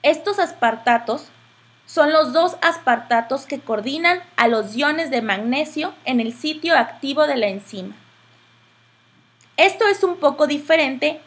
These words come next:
en la transcriptasa reversa y en las polimerasas de los virus de R N A de cadena negativa y de genoma segmentado, en donde se encuentra un solo aspartato.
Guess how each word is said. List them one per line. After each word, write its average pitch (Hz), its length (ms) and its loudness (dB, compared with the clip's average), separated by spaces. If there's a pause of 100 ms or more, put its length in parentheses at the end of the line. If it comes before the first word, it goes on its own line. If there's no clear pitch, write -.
(100)
en 269 140 0
la 254 140 0
transcriptasa 233 840 0
reversa 226 600 -2 (760)
y 254 100 -2
en 262 120 4
las 247 160 4
polimerasas 254 880 2
de 247 80 0
los 240 260 -2
virus 262 360 -4
de 262 260 -2
R 269 280 2
N 233 360 0
A 269 260 -2
de 233 180 -2
cadena 233 440 2
negativa 202 560 -4 (420)
y 247 80 -4
de 220 120 0
genoma 262 460 0
segmentado, 262 800 -4 (360)
en 254 220 4
donde 247 260 2
se 247 140 -4
encuentra 277 840 -2
un 339 240 -4
solo 330 560 2 (100)
aspartato. 196 720 -6